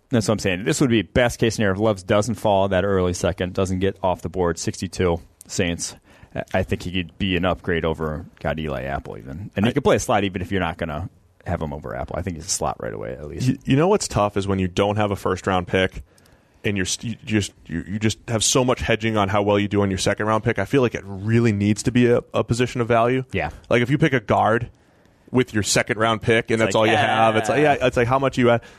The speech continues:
Speaker 2: So I think any of our second round corners, David Long from Michigan, Julian Love, who you mentioned, Amani
Speaker 1: Mm-hmm.
Speaker 2: Oruwariye from Penn State,
Speaker 1: That was
Speaker 2: uh,
Speaker 1: really in that
Speaker 2: Justin
Speaker 1: same
Speaker 2: Lane
Speaker 1: boat.
Speaker 2: from Michigan State. I think from a mentality standpoint,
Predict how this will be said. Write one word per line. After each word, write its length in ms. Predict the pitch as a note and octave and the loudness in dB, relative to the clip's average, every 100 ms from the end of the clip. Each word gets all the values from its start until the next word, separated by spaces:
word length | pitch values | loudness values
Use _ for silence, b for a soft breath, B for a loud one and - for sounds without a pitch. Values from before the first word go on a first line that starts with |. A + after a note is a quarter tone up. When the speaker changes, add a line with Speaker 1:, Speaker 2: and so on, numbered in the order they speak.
| B | B
Speaker 2:
So 180 | - C#3+ | 0 2
I 160 | C3+ F3 | 4 2
think 220 | F3 - | 0 0
any 220 | C3 D3 | 0 2
of 100 | C#3+ | 4
our 120 | A#2+ A2 | 2 2
second 320 | A#2+ A2+ G2+ | 0 0 0
round 240 | G#2 F#2+ | 0 -2
corners, 580 | - G2 F2+ E2+ - - b b b b - | 0 0 0 -4 -8 -12 b b b b 0
David 260 | A#2 A#2+ | 2 2
Long 240 | A2 G#2 G2+ | 2 0 0
from 220 | G2+ G2 | -2 0
Michigan, 520 | G#2 G2+ F#2 E2 E2+ | 0 0 -2 -4 -2
Julian 380 | C3 C3 A#2 A2 | 2 4 4 4
Love, 200 | G#2 G2 | 0 0
who 40 | |
you 120 | G2+ G2 | -2 2
mentioned, 340 | G2+ - F#2+ | 0 0 0
Amani 300 | G2 A2+ A2 | 2 2 2
Speaker 1:
Mm-hmm. 80 | G#2 G#2 G2 | 2 4 4
Speaker 2:
Oruwariye 400 | G#2+ G2+ G2+ G2 | 4 2 2 0
from 120 | F#2+ | -2
Penn 200 | F#2+ G2 | -4 -4
State, 360 | - G2 F#2+ E2 b b b b b b | 0 0 0 -4 b b b b b b
Speaker 1:
That 120 | A#2 | 0
was 140 | A#2+ A#2+ | 2 2
Speaker 2:
uh, 40 | |
Speaker 1:
really 140 | A2 G2+ | 2 4
in 40 | |
that 60 | C#3+ - | 2 2
Speaker 2:
Justin 80 | B2 | 0
Speaker 1:
same 80 | A#2+ | 2
Speaker 2:
Lane 200 | A#2+ A2+ | 2 2
Speaker 1:
boat. 60 | |
Speaker 2:
from 120 | A#2 A2 | 2 2
Michigan 340 | A2 A2 G#2+ | 2 0 -2
State. 280 | - A#2+ G#2+ | 2 0 2
I 80 | A#2 | 0
think 240 | D#3 C#3+ | 0 -2
from 200 | - B2 | 0 0
a 60 | A2+ | 2
mentality 500 | A2+ G#2+ E3+ G3 D3 | 2 2 4 4 4
standpoint, 680 | - A#2 G2+ A2 G2+ G2 | 2 0 0 0 0 0